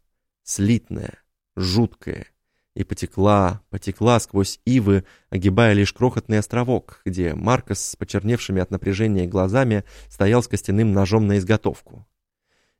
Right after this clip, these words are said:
Ивы плеснули ветвями. По ним словно дрожь прошла. Вскрикнула Уиллоу,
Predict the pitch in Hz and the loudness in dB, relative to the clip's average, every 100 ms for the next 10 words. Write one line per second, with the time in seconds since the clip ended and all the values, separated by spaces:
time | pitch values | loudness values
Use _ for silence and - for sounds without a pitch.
0 | _ 131 143 123 107 101 117 117 101 - | _ 2 4 4 2 0 2 2 2 0
1 | 104 104 92 - _ _ _ _ _ - | 0 0 -4 -12 _ _ _ _ _ -2
2 | 95 98 - 98 95 98 113 107 - - | 2 2 2 2 2 4 4 2 0 -10
3 | - - - - _ _ _ _ _ _ | -10 -10 -14 -18 _ _ _ _ _ _
4 | _ - 143 143 107 98 90 123 104 98 | _ 2 2 4 4 4 4 2 4 2
5 | 90 | 0